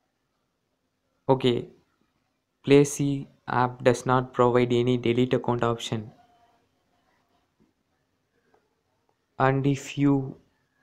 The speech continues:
log in using Gmail I D or Facebook I D to this app, click to remove this app from your Facebook I D, sorry, Facebook app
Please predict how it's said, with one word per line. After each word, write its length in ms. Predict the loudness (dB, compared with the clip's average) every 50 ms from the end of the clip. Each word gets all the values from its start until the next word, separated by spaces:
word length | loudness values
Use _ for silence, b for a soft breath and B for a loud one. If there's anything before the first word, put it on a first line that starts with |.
| _ _ _ _ _ _ _ _ _ _ _ _ -6
log 360 | 0 4 6 6 6 6 6
in 160 | 4 2 2
using 480 | 2 2 2 2 2 2 2 0 0 0
Gmail 400 | 0 2 2 4 4 4 6 6
I 100 | 4 4
D 240 | 4 2 0 0 2
or 200 | 2 2 2 0
Facebook 600 | 0 2 4 4 4 2 0 -2 -2 -2 2 4
I 160 | 4 4 4
D 220 | 2 -2 -6 -6
to 180 | -4 -2 -2 0
this 260 | 2 0 0 -2 -2 0
app, 340 | 2 4 4 2 0 -6 -20 -20 _ _ _ _ _ _ _ _ _ _ _ _ _ _ -2
click 240 | -2 -2 -2 -4 -12 _ 2
to 260 | 4 6 6 6 4
remove 520 | 4 2 2 2 0 0 0 0 -2 -2 -2
this 220 | -2 -4 -4 -6 -2 2
app 380 | 4 6 6 4 2 -6 -18 -8
from 300 | 0 2 2 2 2 0
your 340 | 2 4 6 6 4 4 0 -8 -18 _ _ _ _ _ _ _ _ 0 2
Facebook 440 | 4 4 4 2 0 0 2 4
I 120 | 4 4 4
D, 320 | 2 0 -4 -4 -6 -8 -12 _ _ _ _ _
sorry, 280 | -6 -2 0 0 0
Facebook 600 | 0 2 4 4 4 2 2 -2 -2 -2 -2 -10 -4 0
app 340 | 2 2 2 2 -2 -8